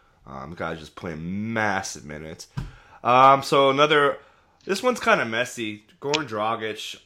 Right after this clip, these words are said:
Uh, I'm pretty much off all the Heat players. J-Rich has been a letdown. Um, I, I'm, I think Winslow's droppable. Uh, Waiters, if you've been riding him, he's gonna be droppable for sure.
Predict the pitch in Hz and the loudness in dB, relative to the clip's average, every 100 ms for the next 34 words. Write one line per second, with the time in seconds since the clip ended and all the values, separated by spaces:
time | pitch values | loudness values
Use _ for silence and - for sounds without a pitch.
0 | - 117 117 117 156 220 330 339 311 - | -4 -2 -2 -2 2 4 4 2 -8 -20
1 | - 160 196 226 220 170 156 151 - - | -8 -2 0 0 -4 -2 -4 -4 -12 -8
2 | 123 127 127 131 - - _ _ _ _ | -2 -2 -2 -6 -16 -20 _ _ _ _
3 | _ _ _ _ _ _ 107 127 139 117 | _ _ _ _ _ _ -6 -4 -4 -6
4 | 120 120 101 107 107 113 127 113 113 123 | -10 -12 -10 -8 -4 -4 -6 -10 -8 -6
5 | 135 143 117 113 101 98 110 113 113 120 | -4 -6 -12 -10 -8 -8 -8 -6 -6 -6
6 | 120 131 135 _ _ _ _ _ 87 92 | -8 -16 _ _ _ _ _ _ -10 -8
7 | 92 92 90 92 95 98 _ _ _ _ | -6 -8 -10 -12 -16 -20 _ _ _ _
8 | _ _ _ _ 113 - 131 180 175 - | _ _ _ _ -18 -6 0 0 0 -12
9 | - - _ 143 160 139 147 151 160 131 | -20 -20 _ -6 -6 -4 -6 -4 -6 -2
10 | 151 147 151 156 165 _ _ _ _ 110 | -2 -2 -6 -14 -14 _ _ _ _ -4
11 | 110 107 101 117 135 135 131 120 113 113 | 0 0 -2 -4 -4 -6 -12 -14 -10 -6
12 | 117 117 120 113 117 127 120 117 120 110 | -4 -6 -12 -12 -12 -12 -12 -10 -6 -8
13 | 113 113 110 117 107 113 110 113 | -8 -14 -14 -14 -12 -10 -8 -10